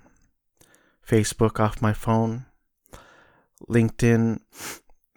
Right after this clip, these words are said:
I know if you're listening, you might think, "LinkedIn, who the, who, who fucking cares about LinkedIn?" Well, I heard that there are job opportunities and work opportunities, and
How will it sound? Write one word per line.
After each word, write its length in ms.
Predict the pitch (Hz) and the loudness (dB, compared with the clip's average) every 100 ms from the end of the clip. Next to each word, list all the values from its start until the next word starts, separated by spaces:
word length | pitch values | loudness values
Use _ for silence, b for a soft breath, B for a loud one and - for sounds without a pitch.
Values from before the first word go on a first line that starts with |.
| - | -8
I 100 | - | -2
know 320 | 110 110 110 - | 2 4 2 0
if 260 | - 113 - | -6 -12 0
you're 140 | 110 | 2
listening, 380 | 107 110 - 117 | 4 2 0 0
you 100 | 107 | 2
might 240 | 104 101 - | 2 0 0
think, 360 | 107 101 - | -2 -2 -4
"LinkedIn, 500 | 113 117 - 120 107 | -6 -6 -4 -4 -4
who 160 | 101 110 | -4 -4
the, 160 | 101 - | -6 -8
who, 240 | - 104 - | -14 -14 -14
who 200 | - - | -16 -14
fucking 380 | 110 - 104 107 | -12 -12 -10 -10
cares 220 | - 107 | -4 -4
about 200 | 101 104 | -2 -4
LinkedIn?" 380 | 101 110 107 101 - B B B B B B B B - | -4 -4 -6 -8 -10 B B B B B B B B 0
Well, 420 | 147 147 147 - _ - - - _ _ _ _ _ _ _ | 4 6 4 -2 _ -20 -20 -20 _ _ _ _ _ _ _
I 140 | 117 | 0
heard 380 | 110 117 127 120 | 2 4 4 4
that 160 | 117 - | 2 2
there 180 | 107 92 | 4 4
are 200 | 110 113 | 4 4
job 320 | 110 104 107 | 4 4 4
opportunities 760 | 101 107 - 113 107 101 101 | 0 0 -4 0 0 0 0
and 180 | 98 101 | 0 -2
work 300 | 101 101 - | 0 0 0
opportunities, 800 | 101 - 98 - 101 101 101 95 | -4 -2 -4 -2 -2 0 0 -2
and 240 | 95 92 | -4 -6